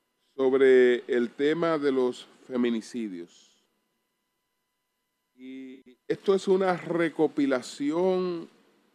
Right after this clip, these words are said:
eh, realmente impactante. Impactante. Este, este debe ser,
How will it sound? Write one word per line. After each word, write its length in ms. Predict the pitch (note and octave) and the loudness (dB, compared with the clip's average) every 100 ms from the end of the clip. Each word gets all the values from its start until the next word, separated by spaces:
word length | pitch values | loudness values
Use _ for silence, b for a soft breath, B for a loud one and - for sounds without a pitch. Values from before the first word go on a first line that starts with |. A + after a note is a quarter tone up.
| _ | _
eh, 360 | - A#2+ A#2 A#2+ | -20 -12 -10 -8
realmente 1300 | B2+ C#3+ D#3 D#3+ E3 D#3 D#3+ D#3 D3+ C#3+ C3+ C3+ C3 - | -2 0 0 0 -2 -4 -2 0 4 4 4 2 -4 -6
impactante. 1040 | D3+ C#3 C3+ G#2 - - C3+ A2+ - F2 D2+ _ _ _ _ _ _ _ _ _ _ | -8 -2 -2 -2 -4 2 2 2 -2 -8 -12 _ _ _ _ _ _ _ _ _ _
Impactante. 960 | C#3+ C#3 D#3 - - G#3+ E3+ G#2 G2 F2+ _ _ _ _ _ _ _ - | -4 0 0 0 2 4 2 0 -4 -6 _ _ _ _ _ _ _ 0
Este, 760 | E3+ - G3+ G3+ G3 G3 - - _ - | 0 4 6 6 6 4 -2 -10 _ -4
este 360 | F3+ - G3 | -4 4 4
debe 320 | F#3 G3 F#3+ | 6 6 4
ser, 500 | D3+ - F#3+ G3 E3+ | 2 2 6 6 4